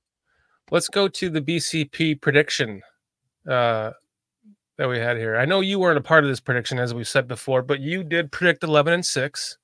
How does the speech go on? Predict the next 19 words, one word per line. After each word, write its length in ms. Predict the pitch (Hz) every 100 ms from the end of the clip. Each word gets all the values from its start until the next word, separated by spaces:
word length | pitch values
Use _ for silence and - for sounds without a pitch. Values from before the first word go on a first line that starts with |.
| _ _ _ _ _ _ _
and 80 | 151
we 60 | 160
have 140 | 185
talked 280 | - 190 -
about 320 | 147 135 117
this, 380 | 131 117 - - _ _ _ _ _ -
but 100 | 147
just 160 | 190
to 80 | 160
bring 160 | 180 175
it 60 |
up 120 | 156 151
again, 420 | 135 170 107 - _ _ _ _ _ _ _ _ _ _ _ _ 156
like, 260 | 160 -
uh, 380 | - - 202 170
as 560 | 170 190 214 190 - - _ _
a 100 | 180
group 440 | 151 131 240 - -
here, 500 | 165 143 135 147